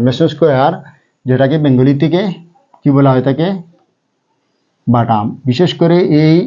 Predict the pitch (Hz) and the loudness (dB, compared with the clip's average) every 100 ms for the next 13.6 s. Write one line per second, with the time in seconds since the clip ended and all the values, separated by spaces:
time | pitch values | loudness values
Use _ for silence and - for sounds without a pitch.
0 | - 135 135 156 139 139 156 92 - - | -2 -4 0 -2 0 0 0 -4 -12 -4
1 | 131 147 160 143 165 156 156 190 208 131 | -2 0 -2 -2 -2 0 2 0 -2 -2
2 | 120 127 120 117 110 117 123 123 135 127 | -2 -2 -4 -6 -8 -8 -4 -2 -2 -2
3 | 147 147 139 135 139 127 117 113 110 110 | -2 0 0 2 2 0 -2 -4 -6 -2
4 | 151 160 - _ _ _ _ 123 123 151 | -4 -4 -12 _ _ _ _ -2 2 2
5 | 156 156 135 143 135 127 131 135 135 123 | 2 0 -2 0 0 2 2 2 0 0
6 | 139 127 139 165 - 127 143 175 123 113 | 0 0 -2 -2 0 2 2 0 -4 -2
7 | 123 160 185 208 131 120 131 127 117 113 | -2 0 -2 -2 -2 0 -2 -2 -4 -4
8 | 117 120 143 - _ _ _ - 123 120 | -2 -4 -4 -12 _ _ _ -2 0 2
9 | 139 139 147 165 165 190 - 131 123 113 | 0 -2 0 2 2 0 -4 -4 -4 -4
10 | 117 127 156 175 131 120 120 120 120 110 | -4 -4 -6 -8 -8 -4 -4 -4 -6 -6
11 | 107 107 107 127 139 98 90 - 143 131 | -8 -10 -4 0 0 0 -8 -8 -4 0
12 | 156 135 - 156 160 185 147 123 160 123 | 0 -2 0 0 2 0 -2 -2 0 0
13 | 117 117 110 101 110 139 | 0 -2 -6 -8 -10 -12